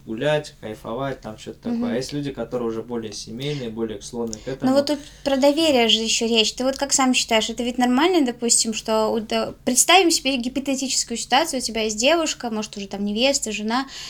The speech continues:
Speaker 2: у неё есть там хороший близкий друг, брат, э, ну, б-, брат, понятно, друг, например, да? Ты бы нормально относился, если бы она могла проводить с ним время, как с другом, доверял бы ей, или у тебя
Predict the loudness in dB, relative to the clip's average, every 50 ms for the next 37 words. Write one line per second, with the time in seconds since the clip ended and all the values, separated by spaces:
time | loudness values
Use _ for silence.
0 | -14 -6 0 4 6 6 6 6 4 2 2 2 4 4 4 4 2 0 0 0
1 | 0 0 0 -2 -2 -2 -2 0 0 -2 -2 -4 -6 -6 -2 0 0 0 0 0
2 | -2 -4 -4 -4 -2 -4 -2 0 2 4 4 2 2 -2 -6 -4 0 2 2 2
3 | 2 0 0 0 0 0 2 0 2 4 4 4 4 2 0 -6 -12 -10 -8 -6
4 | -4 -4 -2 0 0 0 0 -2 -8 -14 -14 -14 -16 -16 -8 -2 -2 0 4 4
5 | 6 6 8 8 8 6 6 4 4 4 4 6 6 6 6 4 4 2 0 0
6 | 0 2 2 2 2 2 2 2 2 0 0 0 0 0 2 2 2 2 2 0
7 | -2 -8 -20 -20 -20 -4 2 4 6 6 8 6 6 6 4 0 2 2 2 2
8 | 2 0 0 2 2 2 2 2 0 -4 -6 -6 -4 -4 -4 -2 0 2 2 2
9 | 4 4 2 2 2 2 0 2 2 2 2 2 0 0 0 -2 -2 -2 -4 -2
10 | 0 0 0 2 0 0 0 0 0 0 0